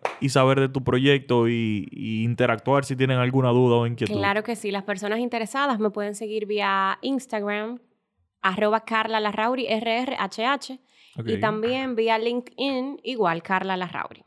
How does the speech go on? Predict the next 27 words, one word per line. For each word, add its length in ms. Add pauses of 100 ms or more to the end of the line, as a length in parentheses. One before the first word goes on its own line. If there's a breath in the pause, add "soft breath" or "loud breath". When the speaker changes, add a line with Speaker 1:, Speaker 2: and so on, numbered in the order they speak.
(200)
Speaker 2:
Ahí 200
están 540
todos 240
los 140
datos 420
de 100
contacto, 480
¿verdad? 240 (200 soft breath)
Speaker 1:
Exacto. 360
Speaker 2:
Y 160
yo 100
estoy 300
siempre 720
muy 480
a 60
la 200
orden. 500
Es-, 340
esto 220
es 60
algo 180
que 80
a 40
mí 120
me 80
apasiona 600
verdaderamente. 840